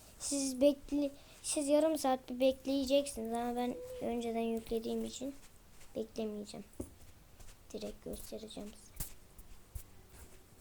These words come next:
Arkadaşlar şu, şunları göstereyim. Ama arkadaşlar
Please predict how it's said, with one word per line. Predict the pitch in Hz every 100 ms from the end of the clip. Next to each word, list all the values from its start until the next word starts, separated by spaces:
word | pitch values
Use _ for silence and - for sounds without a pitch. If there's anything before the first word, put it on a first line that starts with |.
| - - - - - - - - - - - - - - - - - - -
Arkadaşlar | 311 320 320 403 381 302 - 277 262 247 - - - - - - - - - - - - - - - -
şu, | - - 427 440 - - - - - - - - - - - - - - - - - - - - - - - - -
şunları | 294 - 381 403 370 330 339
göstereyim. | 381 370 381 311 285 - - - - - - - - - - - - - - - - - - - -
Ama | 392
arkadaşlar | 403 370 330 302 285 330